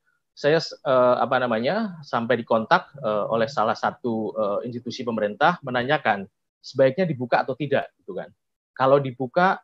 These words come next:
eh, alasannya apa? Kalau ditutup, alasannya apa?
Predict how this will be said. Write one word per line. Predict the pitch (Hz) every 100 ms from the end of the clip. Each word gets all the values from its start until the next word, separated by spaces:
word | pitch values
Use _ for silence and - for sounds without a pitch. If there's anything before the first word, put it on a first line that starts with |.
| -
eh, | 120 120 117 117 - -
alasannya | 131 117 120 113
apa? | 113 156 196 196
Kalau | - 123 123
ditutup, | 120 135 - 185
alasannya | 113 104 113 110
apa? | 123 - 85